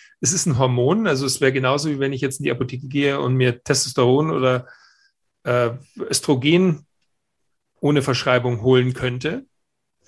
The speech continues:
Und es ist nicht ganz unbedenklich. Zum Beispiel hat man bei Melatonin gemerkt, dass bei Jugendlichen es die Pubertät unterdrückt,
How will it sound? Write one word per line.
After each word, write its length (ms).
Und 240
es 160
ist 560
nicht 480
ganz 840
unbedenklich. 1040
Zum 140
Beispiel 260
hat 140
man 160
bei 100
Melatonin 580
gemerkt, 420
dass 280
bei 100
Jugendlichen 1000
es 560
die 340
Pubertät 680
unterdrückt, 960